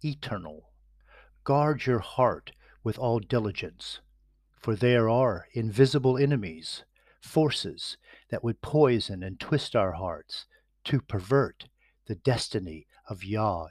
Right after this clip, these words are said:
in us. We have been given the keys to the eternal blessings,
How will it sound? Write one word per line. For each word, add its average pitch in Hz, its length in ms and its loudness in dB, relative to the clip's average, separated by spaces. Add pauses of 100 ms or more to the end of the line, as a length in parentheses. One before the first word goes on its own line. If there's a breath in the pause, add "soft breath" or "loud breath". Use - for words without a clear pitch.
in 117 200 -2
us. - 420 -14 (1000 soft breath)
We 127 100 6
have 131 160 4
been 139 200 8
given 156 340 2
the 147 80 2
keys 104 880 -4 (300 soft breath)
to 139 120 -2
the 127 240 0
eternal 143 420 2
blessings, 107 880 -2